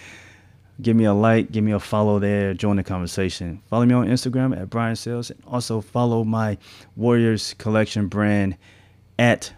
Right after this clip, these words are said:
Warriors underscore collection underscore. Follow that on Instagram, folks. I'm telling you,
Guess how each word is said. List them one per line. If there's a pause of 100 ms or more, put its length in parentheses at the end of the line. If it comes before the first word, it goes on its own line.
Warriors
underscore
collection
underscore.
Follow
that
on (280)
Instagram,
folks.
I'm
telling
you,